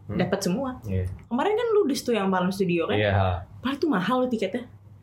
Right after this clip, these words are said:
Speaker 2: Ya, tapi ya emang yang digayat juga orang-orang yang udah pasti punya masa gitu loh.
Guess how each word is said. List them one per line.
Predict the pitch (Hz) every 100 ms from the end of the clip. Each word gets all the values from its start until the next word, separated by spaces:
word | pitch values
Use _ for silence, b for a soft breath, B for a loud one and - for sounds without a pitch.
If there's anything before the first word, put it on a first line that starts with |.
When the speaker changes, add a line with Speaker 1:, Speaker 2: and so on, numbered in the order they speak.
| - -
Speaker 2:
Ya, | 170
tapi | 170 240 214
ya | 180
emang | 175 175
yang | 170
digayat | 180 170 175 226
juga | 208 175 156
orang-orang | 156 147 160 196 196
yang | 180
udah | 170
pasti | 170 185 196
punya | 190 170
masa | 156 180 190 -
gitu | 165 160
loh. | 156